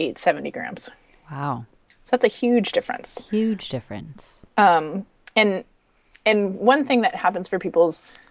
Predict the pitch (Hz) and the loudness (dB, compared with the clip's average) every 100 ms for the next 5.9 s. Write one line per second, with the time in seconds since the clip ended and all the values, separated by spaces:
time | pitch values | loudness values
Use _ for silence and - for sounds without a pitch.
0 | _ 202 196 - 262 233 202 208 208 190 | _ 4 4 6 6 6 4 2 2 2
1 | 190 185 - 180 165 - 185 196 185 170 | 4 4 4 6 6 6 4 6 4 4
2 | 214 202 185 185 180 - - 190 190 185 | 0 0 -2 -2 -2 -4 -6 -2 0 4
3 | 185 175 170 160 - - 180 185 170 156 | 4 6 6 6 4 4 4 6 4 6
4 | 156 156 160 160 160 160 151 - 151 151 | 6 8 8 8 8 6 2 2 2 2
5 | 147 - 147 170 160 160 147 139 | 0 0 0 4 2 4 2 2